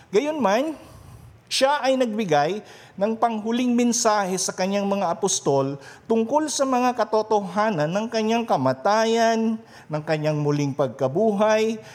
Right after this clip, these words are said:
at ang mensahe ng pagsisisi sa kasalanan. Dito tayo nagkakaroon ng maraming problema, mga kapatid. No? Maraming mga tao, hindi lang mga born-again Christian, hindi lang mga katulad natin mananampalataya,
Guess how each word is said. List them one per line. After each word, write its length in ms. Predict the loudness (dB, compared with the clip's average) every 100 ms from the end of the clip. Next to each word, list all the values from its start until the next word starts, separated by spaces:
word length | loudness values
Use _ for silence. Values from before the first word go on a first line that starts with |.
| -14
at 120 | -4
ang 160 | -2 0
mensahe 640 | 0 2 2 2 0 -4
ng 240 | -2 -4 -2
pagsisisi 1040 | -4 -4 -6 -4 -4 -4 -2 -2 -4 -4
sa 160 | -4 -4
kasalanan. 800 | -6 -6 -4 -4 -6 -6 -8 -10 -20 -20 -6
Dito 240 | -4 -2
tayo 240 | 0 0 0
nagkakaroon 640 | -2 -2 0 -2 -4 -4
ng 400 | -6 -6 -10 -6
maraming 480 | -2 -2 -2 -4 -6
problema, 560 | -8 -6 -4 -4 -4
mga 320 | -6 -6 -6 -10
kapatid. 560 | -10 -10 -4 -4 -6 -12 -20 -20 -14
No? 240 | -2 -2 -2 -10 -20 -20 -20 -14 -2
Maraming 320 | 0 0 -2
mga 240 | -4 -4 -2
tao, 720 | 0 0 2 2 0 -4 -14 -20 -20 -12
hindi 240 | -6 0 0
lang 160 | 0
mga 240 | 0 0 0
born-again 480 | 0 0 -2 -4
Christian, 540 | -2 -4 -4 -4 -4 -4
hindi 260 | -2 0
lang 160 | 0 0
mga 220 | -2 -2
katulad 400 | -2 -4 -2 -2
natin 480 | 0 0 -2 -2 -6
mananampalataya, 1040 | -4 -2 -2 -4 -4 -6 -2 -2 0 -2